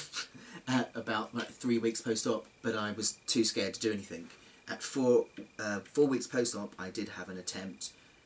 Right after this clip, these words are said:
and I successfully did orgasm using my old equipment.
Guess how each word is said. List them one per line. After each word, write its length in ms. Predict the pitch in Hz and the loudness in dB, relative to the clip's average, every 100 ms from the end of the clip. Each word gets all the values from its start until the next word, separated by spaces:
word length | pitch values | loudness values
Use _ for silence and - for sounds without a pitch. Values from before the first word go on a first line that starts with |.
| - 95 | -14 -10
and 160 | 92 87 | -8 -10
I 60 | 92 | -2
successfully 840 | - - - 95 - 101 92 98 - - | -2 0 0 0 -2 -4 -6 -8 -12 -2
did 240 | 120 107 - | 0 0 -4
orgasm 560 | 101 104 98 127 147 - - - - | -6 -4 -2 -2 -4 -10 -20 -20 -12
using 260 | 110 107 98 | 0 0 2
my 60 | |
old 140 | 98 90 | -2 -4
equipment. 380 | - - 90 | -4 -6 -6